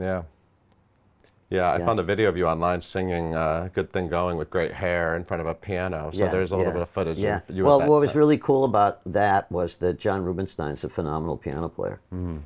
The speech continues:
Speaker 2: So he would, at the scene
Speaker 1: Oh,
Speaker 2: in,
Speaker 1: wow.
Speaker 2: in the show, he, he played everything.
Speaker 1: Wow.
Speaker 2: And, uh, that was one of the best times we ever had. We, we,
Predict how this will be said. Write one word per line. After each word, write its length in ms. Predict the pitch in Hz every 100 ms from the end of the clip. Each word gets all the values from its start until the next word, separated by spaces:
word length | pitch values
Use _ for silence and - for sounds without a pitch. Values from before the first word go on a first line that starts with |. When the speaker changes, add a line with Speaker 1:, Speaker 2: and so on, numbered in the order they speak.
| - _
Speaker 2:
So 180 | - 92
he 140 | 113
would, 240 | 98 92 -
at 160 | 87
the 100 | 80
scene 300 | - - 113
Speaker 1:
Oh, 60 | 95
Speaker 2:
in, 80 | 78
Speaker 1:
wow. 160 | 78
Speaker 2:
in 80 | 82
the 100 | 82
show, 360 | - - 117 92
he, 120 | 120
he 180 | - 135
played 440 | - 95 110 117
everything. 280 | 62 64 92
Speaker 1:
Wow. 340 | 107 127 95 67 _ _ _ _ _
Speaker 2:
And, 400 | 87 87 85 78
uh, 340 | 80 76 71 64 _ _ _ _ _
that 120 | 117 110
was 160 | 117
one 140 | 120 113
of 60 |
the 60 | 90
best 220 | 82 -
times 220 | 76 73
we 100 | 67
ever 140 | 67 69
had. 160 | 69
We, 140 | 73 101
we, 300 | 92 98 85